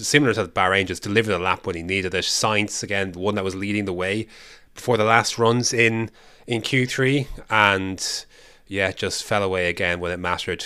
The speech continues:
And Leclerc got the business done. And then Sergio Perez just came out of nowhere to take his first career pole in two hundred and fifteen races. Eleven years race day was the, uh,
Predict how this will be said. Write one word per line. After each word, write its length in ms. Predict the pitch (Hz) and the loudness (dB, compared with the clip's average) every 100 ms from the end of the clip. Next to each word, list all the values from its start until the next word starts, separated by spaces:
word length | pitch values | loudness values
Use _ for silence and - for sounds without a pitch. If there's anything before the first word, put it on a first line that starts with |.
| - - | -12 -2
And 340 | 92 90 85 82 | 0 0 -2 -6
Leclerc 460 | - - 117 - | -4 0 0 0
got 160 | 104 - | -4 -4
the 60 | 85 | -2
business 260 | 92 85 | -2 -2
done. 140 | 104 85 | -4 0
And 80 | |
then 100 | 101 | -2
Sergio 400 | 95 - 120 110 | 0 2 2 2
Perez 220 | - 104 113 | 0 0 0
just 120 | - | -2
came 140 | - | 2
out 80 | 139 | 2
of 80 | - | 0
nowhere 440 | 80 95 139 80 | 0 0 2 0
to 100 | 82 | -4
take 260 | - 104 - - - - - | 0 0 0 -12 -20 -20 -14
his 140 | - - | -10 -8
first 680 | - - 175 175 - - - | -4 2 4 2 -2 -8 -8
career 340 | - 139 131 120 | -2 2 2 0
pole 460 | - 120 87 82 | 0 0 2 -2
in 340 | 90 101 104 - | -4 -6 -6 -6
two 360 | - - 151 160 | -4 2 2 2
hundred 480 | 139 - 135 135 131 | -2 -2 0 0 -2
and 140 | 113 | -4
fifteen 1080 | - - - - - - 117 113 104 82 78 - - - - | -10 -16 -10 -10 -10 -12 -8 -4 -2 -4 -8 -16 -20 -20 -8
races. 580 | 87 87 - - - - | -4 -4 -6 -10 -12 -6
Eleven 520 | 104 123 143 147 139 | 0 2 4 2 2
years 580 | 123 113 92 87 - - _ - 98 | 2 4 4 2 -4 -10 _ -14 -2
race 280 | 101 92 | 0 0
day 220 | - 92 85 | -2 -2 -2
was 380 | 87 85 85 | -4 -6 -6
the, 200 | - 90 | -8 -4
uh, 220 | 82 80 | -4 -4